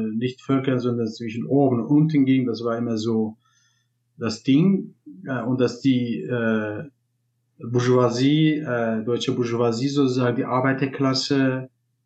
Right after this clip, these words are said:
äh, spalte, teile, herrsche und so weiter und so fort.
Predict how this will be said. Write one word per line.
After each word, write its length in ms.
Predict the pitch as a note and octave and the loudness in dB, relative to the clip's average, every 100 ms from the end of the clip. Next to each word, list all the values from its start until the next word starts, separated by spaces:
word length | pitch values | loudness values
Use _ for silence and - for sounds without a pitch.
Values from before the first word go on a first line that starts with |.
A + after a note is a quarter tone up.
| _ _ | _ _
äh, 680 | - A#2+ A#2 A2+ A2 G#2+ G#2+ F2+ E2+ D#2+ E2 E2 D#2+ D#2+ D#2+ - | -16 -10 -6 -4 -4 -6 -8 -10 -12 -10 -10 -8 -8 -8 -8 -6
spalte, 1120 | - - - C3 C#3 C3+ D3 C#3+ C3+ C3 B2+ | -2 -2 2 2 2 0 0 2 2 0 -2
teile, 640 | C3 C3 C3+ C3+ C3 B2+ | 0 2 2 2 2 0
herrsche 560 | A#2 C3 C3+ - C3+ C3 | -2 -4 -4 0 2 2
und 160 | C3 | -2
so 180 | B2 B2+ | -4 -4
weiter 240 | A#2+ B2+ B2+ | -2 -4 -4
und 140 | B2 | -4
so 100 | B2 | -4
fort. 480 | A#2+ C#3 G2+ F2+ | -2 0 0 -2